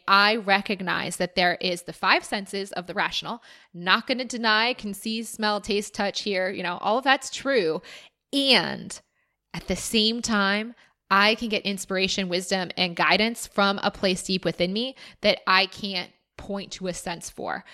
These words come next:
that being the intuition. Now, when it comes to the neurology of this, as I said earlier, I think that the rational side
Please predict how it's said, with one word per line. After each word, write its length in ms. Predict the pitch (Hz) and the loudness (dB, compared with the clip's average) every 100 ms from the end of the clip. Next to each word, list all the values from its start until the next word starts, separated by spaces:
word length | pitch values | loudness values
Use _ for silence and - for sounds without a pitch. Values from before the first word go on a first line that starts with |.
| - _ - | -20 _ -4
that 260 | 190 175 - | 4 4 4
being 180 | 196 180 | -4 -4
the 100 | 175 | -6
intuition. 680 | 180 - 170 165 - - - - - - | -8 -6 -4 -2 -4 -4 -10 -20 -20 0
Now, 300 | 196 185 175 | 4 4 0
when 160 | 196 196 | -4 -4
it 100 | - | -4
comes 320 | - 202 - | -6 -6 -6
to 100 | 185 | -8
the 100 | 190 | -6
neurology 580 | 190 220 302 370 277 214 | 0 4 4 4 2 2
of 140 | 185 | 2
this, 240 | 175 180 | 0 0
as 180 | - 196 | -2 0
I 80 | 190 | 0
said 300 | - 233 233 | 2 2 2
earlier, 480 | 214 247 254 196 175 | 0 -4 -2 -2 -2
I 140 | 190 196 | -4 -4
think 300 | 214 202 - | -4 -6 -6
that 240 | 190 - | -8 -6
the 200 | 196 180 | -10 -8
rational 540 | 170 208 269 - 269 226 | 2 2 4 -6 -6 -6
side 520 | - 180 175 233 311 | 0 2 2 0 -2